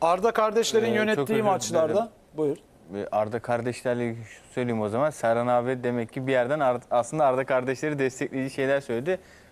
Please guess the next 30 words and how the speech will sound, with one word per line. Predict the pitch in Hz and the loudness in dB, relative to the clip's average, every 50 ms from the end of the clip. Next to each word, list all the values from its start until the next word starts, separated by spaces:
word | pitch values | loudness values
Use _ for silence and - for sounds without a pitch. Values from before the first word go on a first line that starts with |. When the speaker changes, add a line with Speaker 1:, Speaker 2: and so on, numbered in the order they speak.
| - | -14
Speaker 2:
Çünkü | - - 123 123 120 - 143 143 143 - - - - - - - _ - | -6 -4 -4 -2 -2 -2 -2 -2 -4 -6 -12 -20 -20 -20 -20 -20 _ -12
şöyle | - - 147 143 127 113 | -4 -2 0 0 0 -2
kararları | - - - 127 139 151 151 160 170 170 170 | -2 0 0 2 4 2 2 2 2 2 2
etkileyen | 175 156 - - 156 165 165 | 0 -2 -2 -2 -2 -2 -2
çok | 156 - 165 - - | -2 -4 -6 -4 -4
maçı | 156 147 - - 160 | -4 -4 -4 -2 0
var. | 139 139 - - - | 0 0 0 -2 -6
Mesela | 113 110 - 123 - - | -8 -4 -2 -2 -2 -2
ilk | 143 135 - - | -4 -4 -2 2
derbi | 147 143 143 143 143 | 2 2 2 2 -2
maçı | 147 143 139 135 - 143 | -2 -2 -2 -4 -4 -4
zaten | 131 143 139 135 - 139 135 123 - - - | 0 0 0 0 0 -2 -4 -4 -6 -8 -4
akıllarda | - 139 - - 127 117 104 117 143 | -4 -4 -2 0 0 2 2 2 0
soru | 143 - 151 135 135 | -2 -2 -2 -2 -2
işareti | 123 - - 113 101 95 107 101 | 0 0 0 0 0 -2 -4 -2
bırakan | 110 107 110 - 170 170 | -2 -2 0 0 0 0
maç | 160 156 143 123 - - - | 2 2 0 0 -2 -8 -6
Galatasaray | - 117 117 127 120 - 117 107 104 95 | -2 0 0 0 0 0 0 0 0 0
camiası | 82 98 90 87 90 87 87 85 82 - 90 | 0 0 0 0 0 -2 -2 -4 -4 -4 -6
adına. | 82 85 87 82 69 | -6 -6 -6 -4 -2
O | 101 104 101 95 - - | 0 0 0 0 -2 -4
Icardi'cik | 120 117 - - 113 107 104 98 110 104 - - - 113 107 95 - - - | -6 -6 -4 -2 -2 0 0 -2 -4 -4 -6 -6 -10 -10 -10 -10 -10 -10 -8
pozisyonu | 107 104 95 - - 107 101 104 98 | -6 -6 -6 -6 -6 -6 -4 -2 0
vesaire | 101 104 98 - 107 101 98 95 | 0 -2 -2 -2 -2 -2 0 -2
işte | 98 - - 104 | -4 -6 -6 -6
o | 98 | -6
penaltı | - - 107 101 101 98 - 101 101 | -4 -4 -2 -2 -2 -2 -2 -2 -4
beklentisi | 101 95 - - 98 95 - - - 170 170 170 | -4 -4 -4 -6 -6 -6 -6 -8 -8 -6 -6 -4
bunlar | 151 139 139 135 127 | -4 -2 0 2 2
ayrı. | 135 127 123 110 - 156 190 | 4 2 2 2 0 -4 -6